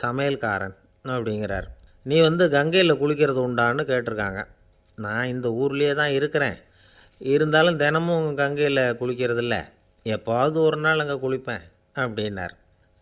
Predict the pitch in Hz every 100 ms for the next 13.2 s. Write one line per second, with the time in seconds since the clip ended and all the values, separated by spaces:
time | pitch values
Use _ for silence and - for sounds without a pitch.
0 | - 120 135 170 185 180 170 147 156 175
1 | 185 160 160 151 147 151 160 156 139 175
2 | 180 147 139 151 156 151 147 151 135 135
3 | 143 147 147 131 127 123 123 113 120 170
4 | - _ - _ - 123 131 156 160 160
5 | 170 160 196 180 147 131 - - _ -
6 | 151 151 147 151 139 135 131 151 170 175
7 | 156 143 131 123 120 117 113 143 156 156
8 | 143 131 127 131 127 127 143 151 135 131
9 | 131 123 131 143 135 135 151 147 127 127
10 | 127 123 123 123 87 - _ - 120 135
11 | 139 131 85 - _ _ _ 98 117 147
12 | 175 180 160 143 151 139 147 139 123 127
13 | 175 196